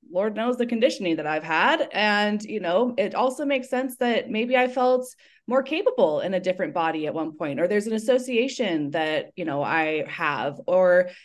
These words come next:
it also makes sense that I don't feel good. Maybe I started my period, whatever it is, right? And there can be a lot of different variables, and you don't always have to have an explanation, right? All of those are explanations, and you don't have to have that. It can just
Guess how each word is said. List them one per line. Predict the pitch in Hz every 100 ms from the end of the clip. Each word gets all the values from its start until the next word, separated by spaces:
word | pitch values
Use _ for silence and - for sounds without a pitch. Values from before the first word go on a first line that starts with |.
| -
it | 175
also | 202 226 254
makes | 240 226
sense | - 247 247
that | 240 233 -
I | 220
don't | 240 240
feel | 294
good. | 285 214 -
Maybe | 226 254
I | 320
started | 320 320
my | 320
period, | 302 294 339 277 175 254
whatever | 311 381 427 381
it |
is, | 202 277 185 147 156
right? | 156 220 311
And | - 226 220 220 220
there | 226 226
can | 220
be | 226 262
a |
lot | 208 185 214
of | 220
different | 190 190 180 135
variables, | 160 190 202 185 165 165 165 - - - -
and | 277 285
you | 294
don't | 285 285 262
always | 285 240
have | 262 262
to |
have | 240 240 233
an |
explanation, | 196 202 185 208 320 151 143
right? | 151 226 -
All | 214 226
of | 220
those | 233 220 220 -
are | 196
explanations, | 208 208 220 240 277 233
and | - 254
you |
don't | 262 262
have | - - 240 240 -
to | 220
have | 214 196 277 -
that. | - - -
It | 240
can | 277
just | 233 240